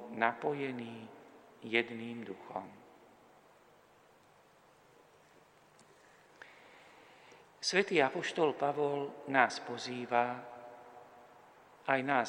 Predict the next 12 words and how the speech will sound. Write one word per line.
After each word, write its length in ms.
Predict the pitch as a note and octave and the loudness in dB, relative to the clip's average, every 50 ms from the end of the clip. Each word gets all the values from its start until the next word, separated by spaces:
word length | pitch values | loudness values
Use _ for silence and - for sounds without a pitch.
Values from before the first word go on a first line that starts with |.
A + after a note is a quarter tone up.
| A#2+ A2+ | -2 0
v 80 | A#2+ | 0
našej 320 | A#2+ A2+ - - B2 B2+ B2+ A#2+ | 0 0 2 -2 -4 -4 -4 -4
dobe, 320 | A#2+ C3 B2 G#2 A2+ G2+ G#2 G#2+ - - - - - - - - - - | -6 -6 -6 -6 -8 -10 -10 -10 -16 -20 -20 -20 -20 -20 -20 -8 -4 -4
aby 160 | B2+ A#2 B2+ | -2 -2 -2
sme 240 | B2 C#3+ C#3 C3 A#2+ | -2 0 0 0 0
uvažovali 800 | A#2+ A#2 B2 C#3+ C3+ B2+ D3 C#3 C3 C3+ C3+ C3 C3 B2 A#2+ - | 0 0 2 2 2 2 0 2 4 4 4 4 2 -4 -4 -4
o 60 | A#2 | -4
daroch 400 | A#2+ - B2+ A#2+ A#2+ A#2+ A2+ - - - | -2 2 2 2 4 2 -2 -4 -6 -10
Ducha 240 | A#2 - - B2+ A#2 | -10 -4 -2 -2 -2
Svätého, 880 | - - - G#2+ A2+ A#2 - - B2+ B2 B2+ B2+ B2 C3 C#3 C#3 D3 C#3+ - - - - - - - - - - - - - - - | -2 -4 -4 -2 -2 -4 -2 -2 -2 -2 -2 -2 -4 -6 -6 -6 -6 -8 -12 -16 -18 -20 -20 -20 -20 -20 -20 -20 -20 -20 -20 -20 -14
ktoré 480 | - - B2 A#2 A2+ G#2+ G#2 G2+ G2+ - - - - - - - | -4 -2 -2 0 0 -2 -2 -4 -8 -10 -12 -16 -20 -20 6 6
oživujú, 880 | B2+ B2+ C3 - D#3 D3+ C#3+ C3 C3+ C3+ C3 B2 A#2+ A#2+ A#2+ A#2 A#2 A#2+ | 6 6 6 2 0 0 0 0 0 -2 0 2 0 0 0 0 -2 -4